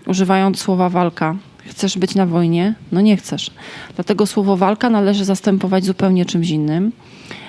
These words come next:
E, każdy z was niech sobie dobierze odpowiedni zakres słów. Ja was nie chcę w żaden sposób programować, ale słowo walka i atak, tak samo ktoś zaatakuje, będę atakować. Bardzo często to słyszę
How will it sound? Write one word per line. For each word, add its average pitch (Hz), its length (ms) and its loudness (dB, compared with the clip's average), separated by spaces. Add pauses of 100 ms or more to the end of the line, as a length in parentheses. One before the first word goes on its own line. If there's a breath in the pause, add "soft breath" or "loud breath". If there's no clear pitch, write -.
(200 loud breath)
E, 180 320 2
każdy 214 300 4
z 196 60 0
was 196 200 0
niech 202 140 2
sobie 196 240 2
dobierze 190 380 4
odpowiedni 185 540 0
zakres 175 320 0
słów. 190 220 -2
Ja 190 100 2
was 180 180 0
nie 202 100 4
chcę 190 160 -2
w 185 40 0
żaden 185 220 0
sposób 180 360 -6
programować, 175 760 -2 (440 loud breath)
ale 185 200 2
słowo 202 340 2
walka 214 360 2
i 175 160 0
atak, 190 380 -2
tak - 160 -6
samo 175 240 0
ktoś 190 220 -4
zaatakuje, 180 640 0
będę 175 300 2
atakować. 175 600 -2
Bardzo 185 280 0
często 190 320 0
to 180 120 0
słyszę 175 460 -2